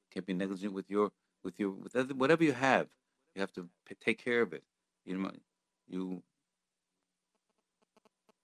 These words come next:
you have to exercise properly. You have to eat properly. All the things you do, 'cause Hashem gave you a, a body to watch. You're a watchman for the body.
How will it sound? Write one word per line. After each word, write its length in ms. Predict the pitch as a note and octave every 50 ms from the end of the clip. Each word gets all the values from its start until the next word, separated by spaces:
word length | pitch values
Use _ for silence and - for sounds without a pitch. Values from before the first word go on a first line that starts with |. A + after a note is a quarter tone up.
| _ _ _
you 40 | -
have 120 | E2+ -
to 120 | - - C#3
exercise 440 | C3+ - - - - A2+ G#2+ F#2+
properly. 460 | - - A2+ G2+ F#2 F2 - F2 D#2+ E2+
You 60 | F#2
have 80 | F2 -
to 100 | A2 A2+
eat 180 | C3 C#3 -
properly. 540 | - A2+ G#2+ G2+ - - F2+ E2 D#2+ D2 C2+ _ _ _ _
All 160 | A#2 C3+ D3+
the 80 | C#3 A#2+
things 220 | - C#3 B2 F#2+
you 60 | F#2
do, 340 | F2 F#2+ A2+ G#2 F#2 F2 E2+ - _ _ _ _ _ _ _ _ -
'cause 100 | F2 E2
Hashem 280 | F2 - - B2+ A#2
gave 260 | G2 A#2 A2+ A2+ G#2+
you 160 | G#2+ G2+ F#2+ F#2
a, 40 | F#2
a 80 | -
body 380 | F2 - A#2 A#2+ B2 A2+ G#2 F#2+
to 140 | - - F#2+
watch. 380 | E2+ F2 G2+ G2 F2 - - -
You're 120 | F#2+ F2+
a 20 | F2+
watchman 380 | F#2 G#2 G#2+ G#2 - - F2+
for 120 | - - D#2
the 60 | D2+
body. 280 | - D2+ C#2+ - _